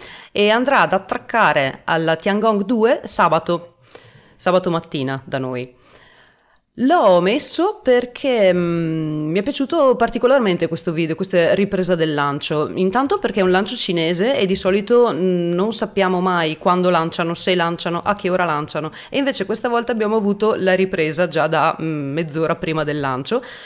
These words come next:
E finalmente anche loro hanno messo le webcam sul secondo stadio. E quindi possiamo vedere molto bene il distacco dei booster e, eh,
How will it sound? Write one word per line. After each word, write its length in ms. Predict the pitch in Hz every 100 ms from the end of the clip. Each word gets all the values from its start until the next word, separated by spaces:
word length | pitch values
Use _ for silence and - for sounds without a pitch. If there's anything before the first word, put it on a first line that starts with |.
| - - -
E 380 | 370 233 214 208
finalmente 560 | 359 302 277 269 202
anche 260 | 202 202 294
loro 280 | 233 202 247
hanno 260 | - 240
messo 260 | 262 240 175
le 80 | 180
webcam 640 | 208 170 - 196 220 269
sul 560 | 269 - 220 220 233 247
secondo 400 | 254 196 190 175
stadio. 520 | 170 233 175 160 156 - _ _ -
E 140 | 180
quindi 320 | 185 208 226 254
possiamo 400 | 226 - 180 185
vedere 280 | 196 185
molto 280 | 156 170 196
bene 340 | 202 185 180 233 - -
il 160 | 185
distacco 480 | 175 190 196 196 180
dei 160 | 156 160
booster 480 | 208 214 - 262 294 - - - -
e, 340 | - 220 240 -
eh, 200 | 170